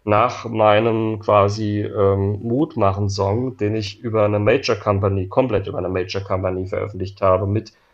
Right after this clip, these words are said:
Veröffentlichungsstrategie. Ähm, sowas gelingt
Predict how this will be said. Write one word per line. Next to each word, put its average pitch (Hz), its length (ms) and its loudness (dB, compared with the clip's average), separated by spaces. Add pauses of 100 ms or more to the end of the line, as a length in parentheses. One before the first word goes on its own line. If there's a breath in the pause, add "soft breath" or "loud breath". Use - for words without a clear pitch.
(120)
Veröffentlichungsstrategie. 101 1600 -4 (600 soft breath)
Ähm, 101 580 2 (100)
sowas 131 560 2
gelingt 127 600 -2